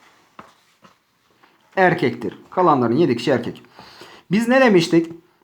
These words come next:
Kalanlar toplam kırk iki kişi. Yedi kişi erkekse otuz beş kişi bayandır.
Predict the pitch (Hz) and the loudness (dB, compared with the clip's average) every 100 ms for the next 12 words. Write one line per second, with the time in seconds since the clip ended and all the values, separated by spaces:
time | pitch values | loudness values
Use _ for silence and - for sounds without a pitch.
0 | _ _ _ _ _ _ _ - _ - | _ _ _ _ _ _ _ -20 _ -2
1 | 165 202 233 247 247 240 214 233 233 226 | 4 6 6 4 2 0 0 0 0 0
2 | 196 175 165 - 113 - 139 170 233 226 | 0 -2 -8 -8 -8 -6 -2 0 0 -2
3 | - 190 175 185 247 - 156 156 - _ | 0 2 2 2 -2 -2 -6 -6 -16 _
4 | _ 151 165 175 170 240 240 175 - 214 | _ -2 -2 -2 2 2 0 -4 -2 -4
5 | 240 - _ _ 151 131 107 87 | -4 -14 _ _ 0 2 0 -4